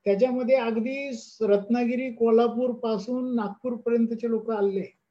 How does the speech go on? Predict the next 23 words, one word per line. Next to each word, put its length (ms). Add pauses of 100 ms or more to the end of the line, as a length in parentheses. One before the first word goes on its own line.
(880)
आणि 160
they 160
are 200
participating. 800
आणि 120
नाशिकचे 540
लोक 320
खूप 220
आहेत, 120
ते 240
लोक 280
participate 500 (120)
करू 140
राहिले 340 (380)
आणि, 680
अं, 1000 (100)
ते 220
सगळे 260
प्रक्रिया 460
आम्ही 180
समजू 600
राहिलो, 240
त्यांना 240